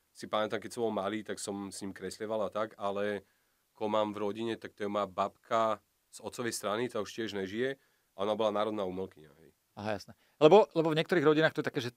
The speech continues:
Speaker 2: to potlačajú tí rodičia, povedia, že, „Á, to nerob, že z toho si
Speaker 1: Mm,
Speaker 2: nezarobíš.“
Speaker 1: ja som bol sám, akože sám som chcel ísť na umeleckú školu, sám som si kreslil, som, nem-, nemuseli ma k tomu viesť absolútne nejak.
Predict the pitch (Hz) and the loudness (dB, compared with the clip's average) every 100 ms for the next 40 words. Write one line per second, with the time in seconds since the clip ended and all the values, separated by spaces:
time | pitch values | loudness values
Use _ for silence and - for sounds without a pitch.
0 | _ 127 - 110 139 131 101 92 98 95 | _ -8 -2 4 6 6 2 0 -2 -2
1 | 90 95 - 95 101 90 98 98 - 95 | -2 -4 -2 0 0 2 4 2 2 0
2 | 101 95 95 - 101 95 175 120 104 113 | 2 2 0 -2 0 0 0 2 2 2
3 | 143 143 156 147 147 143 139 - - 131 | 2 0 0 2 2 2 -2 -2 0 2
4 | 127 113 104 - 98 104 101 95 _ _ | 2 0 -6 -8 -4 0 0 -2 _ _
5 | - 120 120 123 120 117 104 107 104 104 | -6 -2 -2 -2 -4 -4 -2 -2 -2 -4
6 | - - _ 98 98 92 101 98 104 95 | -6 -18 _ -10 -10 -8 -8 -8 -10 -14
7 | 95 98 92 95 92 87 _ - 107 101 | -14 -12 -12 -10 -10 -12 _ -20 -14 -12
8 | 101 98 64 69 98 104 110 113 117 117 | -12 -16 -20 -20 -16 -10 -8 -2 -2 -2
9 | 107 95 90 - 90 87 82 - 80 - | -6 -8 -8 -12 -16 -14 -14 -18 -20 -20
10 | _ _ - | _ _ -20